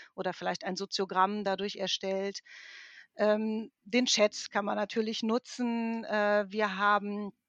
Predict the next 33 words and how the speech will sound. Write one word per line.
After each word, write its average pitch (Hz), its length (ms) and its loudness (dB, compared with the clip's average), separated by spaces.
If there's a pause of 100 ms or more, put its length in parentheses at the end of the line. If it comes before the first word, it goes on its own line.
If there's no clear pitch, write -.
(440)
für 220 220 0
eine 214 240 2
Übung 214 380 -4
zum 208 140 -8
Beispiel 202 300 0
ein 202 160 -2
Labyrinth 208 640 0
mal 214 200 0
erstellt 196 540 0
über 185 260 -2
Wordwall, 190 920 4 (300)
wo 190 100 -2
die 185 120 -10
Teilnehmenden 196 720 2
sich 190 220 -4
dann 175 320 0
blind 196 320 -4
führen. 254 600 0
Das 190 200 0
heißt, 196 220 0
eine 190 220 0
Person 196 480 -2
gibt 196 240 -12
die 190 80 -8
Befehle, 240 480 0
in 180 140 -4
welche 180 280 0
Richtung 220 340 -4
man 202 380 -2
die 208 100 -10
Cursor-Tasten 196 840 0
drücken 190 320 -6
muss 185 280 -6